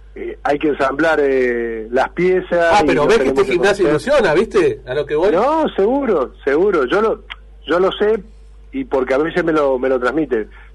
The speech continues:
Speaker 1: Por eso vuelvo a repetir, internamente, eh, yo trato de bajar un poquito para que no nos vayamos de foco.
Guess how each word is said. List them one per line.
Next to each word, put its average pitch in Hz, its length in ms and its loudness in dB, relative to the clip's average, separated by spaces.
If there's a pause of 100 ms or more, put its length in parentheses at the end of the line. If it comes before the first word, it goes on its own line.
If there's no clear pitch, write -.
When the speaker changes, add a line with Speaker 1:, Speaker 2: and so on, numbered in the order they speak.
(160)
Speaker 1:
Por 127 160 0
eso 160 200 0
vuelvo 165 200 -4
a 160 40 -2
repetir, 147 360 0
internamente, 180 1000 0 (520)
eh, 104 640 -2 (920)
yo 151 160 0
trato 160 320 0
de 143 80 2
bajar 143 260 0
un 139 80 0
poquito 156 320 -2
para 135 200 0
que 131 280 0
no 147 160 0
nos 165 140 0
vayamos 151 380 0
de 131 60 0
foco. 113 360 -4